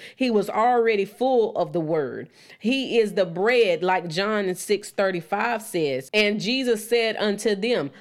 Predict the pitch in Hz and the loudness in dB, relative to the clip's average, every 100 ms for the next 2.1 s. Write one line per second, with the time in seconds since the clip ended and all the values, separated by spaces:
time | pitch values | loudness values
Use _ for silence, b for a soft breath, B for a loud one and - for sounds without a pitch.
0 | B - 196 262 247 233 247 285 202 190 | B 0 2 0 0 0 0 0 -2 -2
1 | 165 185 156 151 - 190 180 165 170 151 | -2 0 0 -2 -2 0 0 0 -2 -2
2 | 143 | -6